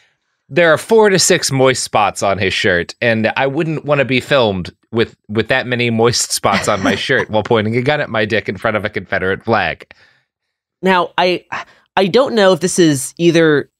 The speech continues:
Speaker 2: despite or because of the Daily Wire's constant attacks on how Disney has a gay agenda, but the, the Daily Wire did manage to acquire some talent from Disney.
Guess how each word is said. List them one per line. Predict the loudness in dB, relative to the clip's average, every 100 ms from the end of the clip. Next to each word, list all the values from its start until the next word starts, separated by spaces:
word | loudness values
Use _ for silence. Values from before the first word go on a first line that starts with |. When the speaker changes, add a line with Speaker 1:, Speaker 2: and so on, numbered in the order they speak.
| _ -4
Speaker 2:
despite | -4 -2 -2 0 0 0
or | 0 0 2
because | 0 -4 -2 2 2 2 -2
of | -4 0
the | 0
Daily | 2 2 2
Wire's | 4 2 0 -4 -12 _ _ _
constant | -2 -2 0 -2
attacks | 0 0 0 -2 -6
on | -6
how | -2 -4
Disney | 0 -2 0 0 0
has | -2
a | -2
gay | 0 2
agenda, | 2 0 0 0
but | 0 0 -4 -20 _ _ _
the, | 0 0
the | -2 0
Daily | 2 4
Wire | 4 4 0
did | 0 2 4 4
manage | 2 0 -4 -4
to | -4
acquire | 0 0 2 0
some | -2 -2 -2
talent | -2 0 2 0
from | -2 -2
Disney. | 0 -2 -8 -12